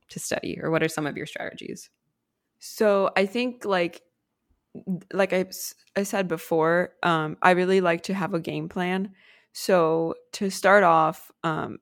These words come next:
Speaker 2: I kinda had this to-do list, which was, like, you know, just kinda read the content, the A R E handbook, the ballast sections, and the, um, architecture handbook sections. But I kinda did them per chapter. Like,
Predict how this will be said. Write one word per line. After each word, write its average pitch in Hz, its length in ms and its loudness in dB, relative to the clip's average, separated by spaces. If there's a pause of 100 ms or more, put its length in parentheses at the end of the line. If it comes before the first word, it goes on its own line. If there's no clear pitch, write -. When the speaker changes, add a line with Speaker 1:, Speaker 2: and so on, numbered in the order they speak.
Speaker 2:
I 170 120 6
kinda 165 280 -2
had 160 320 -4
this 160 240 -10
to-do 165 320 -2
list, - 400 -6
which 165 220 -6
was, 160 180 -8
like, - 380 -6
you 180 100 -6
know, - 200 -8
just 170 200 -6
kinda 165 200 -2
read 160 400 -2
the 160 80 -2
content, 143 600 -6
the - 140 0
A 156 80 2
R 160 100 2
E 156 100 0
handbook, 175 600 -2 (380)
the 170 80 -2
ballast 160 460 4
sections, 160 720 -8
and 151 300 -10
the, - 360 -6 (120)
um, 190 320 -10 (200)
architecture 175 400 -2
handbook 156 420 -4
sections. - 580 -12 (520)
But 175 380 6 (300)
I 180 100 2
kinda 233 360 0
did 185 200 -2
them 180 480 0 (1000)
per 175 600 0 (920)
chapter. 254 640 0
Like, 175 300 -4